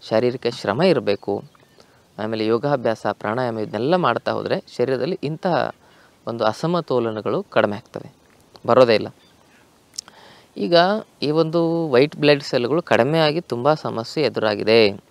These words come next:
ಅಂತ ಹೇಳಿದರೆ ಇದಕ್ಕೆ ಏನು ಮಾಡ್ಬೋದು? ಒಳ್ಳೆಯ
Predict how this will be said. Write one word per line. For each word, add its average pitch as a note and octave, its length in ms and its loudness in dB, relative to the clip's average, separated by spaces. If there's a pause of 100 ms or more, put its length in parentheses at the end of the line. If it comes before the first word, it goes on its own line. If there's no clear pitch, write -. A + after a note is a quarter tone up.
(160)
ಅಂತ G#2 180 -8
ಹೇಳಿದರೆ A2 580 0 (1200)
ಇದಕ್ಕೆ F3 300 2
ಏನು A2 120 2
ಮಾಡ್ಬೋದು? G2 480 -2
ಒಳ್ಳೆಯ F3 540 6